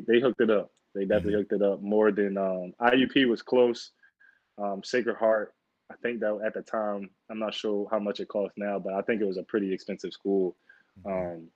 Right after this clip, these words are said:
Speaker 1: but, um, but yeah, it was, Pace was head over, head over heels I U P or, or the other school, then obviously the non-scholarship.
Speaker 2: Right, right. So, so now you, you, you make your commitment, you headed to Pace, a, a,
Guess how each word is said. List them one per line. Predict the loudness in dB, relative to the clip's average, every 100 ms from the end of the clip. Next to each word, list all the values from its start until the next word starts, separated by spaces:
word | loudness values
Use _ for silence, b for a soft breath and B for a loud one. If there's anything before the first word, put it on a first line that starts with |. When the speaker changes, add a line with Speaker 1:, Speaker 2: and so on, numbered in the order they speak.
| _ _ _
Speaker 1:
but, | 0 2 2
um, | 0 -4 -12 _
but | 2
yeah, | 4 4 4
it | 4
was, | 4 0 -6 _ b b b b
Pace | 2 2 2
was | 0
head | 2 2
over, | 2 0 -4 -6 _ _ 0
head | 4
over | 4 2
heels | 2 2 0 -2
I | -2
U | -2 -4
P | -4 -2 -2
or, | -6 -8
or | -6
the | -4 -2
other | -4
school, | -4 -8 -8
then | -6
obviously | -4 -4 -4 -6
the | -6
non-scholarship. | -6 -6 -6 -6 -8 -12 -16 _ _ _ -10
Speaker 2:
Right, | -8 -8 -12
right. | -10 -10 -12 _ _ b b b b b b
So, | -2 0 -2 -6
so | -8 -4 -4
now | -2 -2
you, | -2 -4
you, | -6 -8 -10
you | -10 -10
make | -6 -6 -4
your | -8
commitment, | -8 -4 -4 -4 -6 -6 -8
you | -6
headed | 0 0 0 -6
to | -10
Pace, | -4 -2 -2 -6 -14 -16 _ _
a, | -10 -8
a, | -10